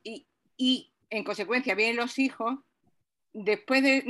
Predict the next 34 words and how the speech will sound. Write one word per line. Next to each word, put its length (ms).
de 160
la, 560
de 200
las 680
hormonas 480
que 120
hayan, 380
que 80
no 100
me 60
acuerdo 220
ahora 260
cuáles 380
son, 120
las 120
que 120
han 440
surgido 560
en 180
la 100
atracción, 640
después 320
viene 480
la 260
oxitocina, 880
que 200
es 140
la 200
que, 340
la 220
hormona 500
que, 340
que 180
une 300